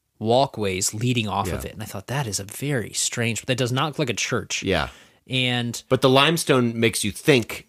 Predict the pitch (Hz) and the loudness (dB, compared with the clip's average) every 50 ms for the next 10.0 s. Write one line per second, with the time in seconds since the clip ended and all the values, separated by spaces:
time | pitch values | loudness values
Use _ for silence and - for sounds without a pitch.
0 | _ - 117 117 135 143 135 - - 104 - - - 110 - - 117 110 98 95 | _ -12 -4 0 2 2 2 2 2 0 0 0 -2 -2 0 0 0 2 2 0
1 | 101 95 90 90 85 - - 90 85 - 92 85 87 85 85 85 87 90 90 - | 0 0 0 -2 -2 -4 -4 -4 -6 -6 -8 -10 -8 -6 -4 -2 -2 -2 -2 -4
2 | - - - - 170 202 233 185 185 160 147 - 147 139 127 139 120 - - - | -4 -4 -2 0 0 0 0 -2 -2 -4 -2 -2 -4 -2 -2 -2 -2 -4 -6 -8
3 | 123 113 113 113 107 113 120 123 135 165 190 214 208 - - - - - - _ | -10 -10 -10 -10 -4 -2 0 0 2 0 0 -2 -2 -4 -6 -8 -8 -14 -18 _
4 | _ _ _ _ _ _ _ _ _ _ _ _ _ _ _ _ - - - - | _ _ _ _ _ _ _ _ _ _ _ _ _ _ _ _ -4 -2 -2 0
5 | - - 160 151 170 175 160 - - - 120 101 95 - - 85 78 - - 180 | 0 0 0 2 2 0 -2 -2 -2 -2 -4 -4 -4 -6 -10 -12 -4 2 2 2
6 | 175 - - 185 - 185 160 - 156 123 135 127 117 104 - - - 131 143 143 | 4 4 2 2 2 2 0 0 -2 0 0 0 0 0 -4 -6 -4 -4 -2 -2
7 | 147 147 160 160 - - 151 147 117 110 117 107 - 98 98 117 - - - 135 | 2 2 2 2 2 2 2 0 0 0 -2 -2 -2 -2 0 0 -2 0 0 0
8 | 117 - - - - - 117 104 123 123 123 110 117 113 107 78 107 123 87 85 | -2 -2 -4 -12 -12 -10 -4 -2 0 0 2 0 0 -2 -2 -4 -6 -6 -2 -2
9 | 85 85 98 120 131 127 - - 147 135 - 135 120 113 - 127 120 110 98 - | 0 0 2 2 2 2 4 2 2 0 0 -2 -2 -2 -2 -2 0 0 -2 -4